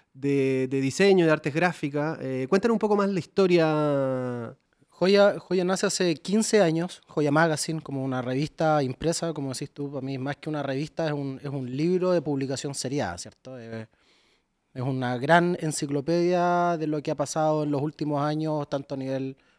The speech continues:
Speaker 2: local como internacional, en arte, diseño, siempre tratando de igualar o entregar un valor al, al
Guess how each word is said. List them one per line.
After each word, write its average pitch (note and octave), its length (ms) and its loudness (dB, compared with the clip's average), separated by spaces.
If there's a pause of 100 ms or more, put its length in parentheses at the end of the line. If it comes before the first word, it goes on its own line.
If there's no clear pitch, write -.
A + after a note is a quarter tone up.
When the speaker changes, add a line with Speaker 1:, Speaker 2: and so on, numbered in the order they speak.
(100)
Speaker 2:
local C#3+ 420 -2
como C#3+ 160 -6
internacional, C#3 720 -4
en B2+ 320 -6
arte, C#3+ 420 -6
diseño, C3 640 -6 (220)
siempre D3 720 -4
tratando D3 520 -2
de C#3+ 120 -2
igualar C#3 400 -2
o D3+ 180 0
entregar C#3+ 460 -6
un C#3+ 180 -4
valor D3 400 -2
al, C3+ 320 -4
al D3 520 -4